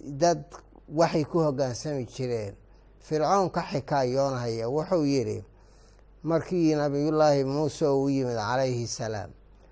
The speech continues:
aayaadkii uu bandhigay, Allah uu ugu yeeray, ayuu wuxuu yidhi, "Daruunii aqtul Muusa walyadcu rabbahu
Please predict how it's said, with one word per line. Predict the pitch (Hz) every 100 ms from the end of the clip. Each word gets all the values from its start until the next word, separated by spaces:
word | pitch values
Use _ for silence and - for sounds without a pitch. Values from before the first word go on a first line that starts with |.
| -
aayaadkii | 143 156 160 185 190 160 - 170
uu | 143 143
bandhigay, | 143 143 127 117 113 107 - - - - - -
Allah | 151 180 180 175
uu | 156
ugu | 147 160
yeeray, | 147 135 113 107 98 120 - - - - -
ayuu | 156 165 175 180
wuxuu | 202 185 180
yidhi, | 143 131 113 104 - - - - - -
"Daruunii | 151 156 165 196 190 170
aqtul | 147 156 151 - 165 147
Muusa | 135 147 147 - 131 104 92 - - -
walyadcu | 147 147 165 180 165 156
rabbahu | 160 165 151 143 131 117